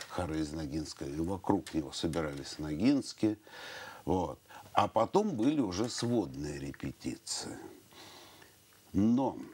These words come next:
я хочу отметить вот что. Больше половины из числа участников юных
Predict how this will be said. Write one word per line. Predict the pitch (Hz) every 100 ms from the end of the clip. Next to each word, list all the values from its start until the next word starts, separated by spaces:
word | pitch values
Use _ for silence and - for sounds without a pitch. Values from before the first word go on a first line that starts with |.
| -
я | - 113 147
хочу | - 110 113 - 135
отметить | 135 101 117 - 117 - - - -
вот | - 107 -
что. | - - - - - - - - - - - - - - - - - - _ -
Больше | - 65 98 147 - - 85 -
половины | 87 92 90 82 71 62 - - - -
из | - -
числа | - - - - 76 71
участников | - 73 - 95 107 - 120 - - - - - - - -
юных | 76 78 71 64 - -